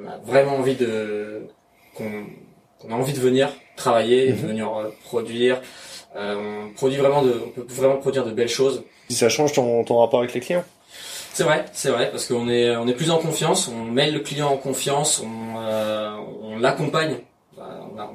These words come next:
Speaker 1: on accompagne vraiment le client, euh, le client a un besoin, on est transparent avec lui, on lui dit, voilà, pour assurer votre transformation, votre, euh, rénovation de logiciel, on vous conseille, on vous accompagne, on vous
Speaker 2: T'es sûr
Speaker 1: construit.
Speaker 2: de toi quand tu conseilles les clients, du coup ?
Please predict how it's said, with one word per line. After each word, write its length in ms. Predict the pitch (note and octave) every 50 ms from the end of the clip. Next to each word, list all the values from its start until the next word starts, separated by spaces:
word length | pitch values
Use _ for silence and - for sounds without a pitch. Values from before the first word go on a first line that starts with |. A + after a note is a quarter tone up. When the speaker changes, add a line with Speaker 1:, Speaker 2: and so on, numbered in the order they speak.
| - - -
Speaker 1:
on 40 | -
accompagne 320 | - - C3 C#3 C#3+ C#3
vraiment 240 | B2+ C3+ C3+ C#3 C#3
le 60 | C3+
client, 560 | - - - C3 C#3 C#3 C#3+ D3 C#3+ C#3 B2 A2
euh, 280 | G#2+ G#2+ G2+ G#2 G#2 G#2
le 60 | G#2+
client 240 | - - C3 B2+ B2
a 20 | A#2+
un 100 | A#2+ A#2
besoin, 560 | A2 B2+ B2 B2 B2+ B2+ C3 C#3 C#3+ D3 C#3+ C#3
on 180 | B2 A2+ A2
est 180 | G#2+ G#2 G#2 G#2
transparent 460 | - - B2 - - A#2+ A2+ A#2 A2+
avec 220 | A2 A2 G#2+ - -
lui, 160 | A#2 B2 C3
on 100 | A#2+ A2+
lui 120 | G#2+ G#2
dit, 320 | G#2 G#2 A2 A2+ A#2 A#2 - - - - - - - - - - - - -
voilà, 340 | - G#2 G#2+ G2+ A2 A#2 A#2+
pour 300 | - - - G2+ G#2 G2+
assurer 400 | G2 G2+ - - B2 A#2+ A#2 A2
votre 320 | G#2+ A2 G#2+ - - A#2 G#2
transformation, 680 | G#2 - A2+ G#2+ - A2 G#2+ G#2+ G#2+ - - A2 A2
votre, 280 | A2 G#2+ G2+ - - C3+
euh, 180 | - - A#2+ A2
rénovation 540 | A#2 B2 B2 C3+ B2+ B2+ B2+ B2 - C3+
de 60 | B2 A#2+
logiciel, 560 | A#2+ A#2+ A#2+ A#2+ A#2 - A#2+ B2 B2 B2 A#2+ - - A2
on 40 |
vous 80 | A2+ A#2+
conseille, 580 | - C3 A#2+ - - A2+ A2 A2+ A#2+ B2+ B2+ B2
on 100 | A2 G#2 - G#2
vous 100 | G#2+ A2
accompagne, 560 | A2 - A#2+ G#2+ - G#2+ G#2 G#2+ A2+ A2+ A2+
on 260 | A2 G#2+ - - - - - - -
vous 60 | A2 - -
Speaker 2:
T'es 140 | - - B2+
sûr 200 | B2+ - - D#3
Speaker 1:
construit. 120 | C#3+ D3 D3
Speaker 2:
de 40 | D3
toi 200 | D#3 D#3 D#3 C#3+
quand 220 | - C#3 C3+ C3+ B2+
tu 120 | - - B2
conseilles 360 | - C3 B2+ - - C#3 C3
les 100 | C3 B2+
clients, 240 | B2+ - C#3 C#3 C#3
du 80 | B2+
coup ? 180 | C3 - C#3+